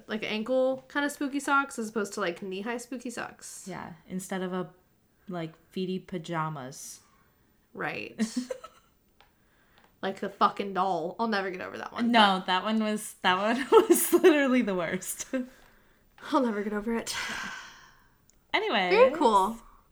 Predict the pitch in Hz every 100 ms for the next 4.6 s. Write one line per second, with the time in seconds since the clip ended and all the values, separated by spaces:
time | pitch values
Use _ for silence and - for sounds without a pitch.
0 | - 415 523 440 359 294 220 196 196 -
1 | 277 240 233 233 - - 302 311 311 302
2 | 269 247 - 220 233 247 247 240 - -
3 | 226 233 240 220 214 208 - 220 208 220
4 | 220 214 190 180 -